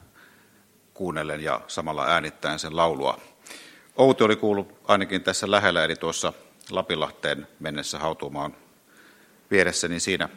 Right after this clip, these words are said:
kanssa tälle keväälle jo myös Satakielen. Satakieli on tosiaan yksi lintu, jota olen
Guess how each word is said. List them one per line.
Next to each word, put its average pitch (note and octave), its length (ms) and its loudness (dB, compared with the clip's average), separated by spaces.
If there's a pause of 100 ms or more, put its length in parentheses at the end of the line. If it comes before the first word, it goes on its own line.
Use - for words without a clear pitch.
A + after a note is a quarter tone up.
(120)
kanssa D2+ 300 -8 (220)
tälle D#2 240 0
keväälle C#2+ 420 -6
jo D2 140 -6
myös D2+ 400 -6 (520)
Satakielen. C2 720 -6 (2000)
Satakieli D#3 480 4
on C3 80 2
tosiaan C3 320 0
yksi - 400 0
lintu, B2 300 2
jota G2 260 0
olen F#2+ 360 0